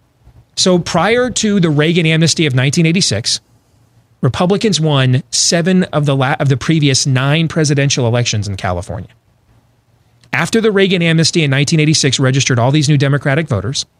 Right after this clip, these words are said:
George H W Bush barely beat Michael Dukakis there in nineteen eighty-eight in what was an otherwise landslide win for him.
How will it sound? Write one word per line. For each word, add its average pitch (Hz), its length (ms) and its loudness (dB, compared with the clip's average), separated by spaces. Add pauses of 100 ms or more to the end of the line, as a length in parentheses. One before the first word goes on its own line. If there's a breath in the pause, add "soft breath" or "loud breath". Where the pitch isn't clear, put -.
(420 soft breath)
George 160 340 2
H 185 240 0
W 160 240 0
Bush 139 360 2
barely 165 500 2
beat 139 200 0
Michael 127 260 -2
Dukakis 131 540 -2
there 95 200 -4
in 113 80 -2
nineteen 123 300 0
eighty-eight 120 320 0
in - 40 -4
what 123 80 0
was 123 100 0
an 123 100 2
otherwise 117 460 0
landslide 123 520 -4
win 147 180 0
for 104 120 -8
him. 107 200 -10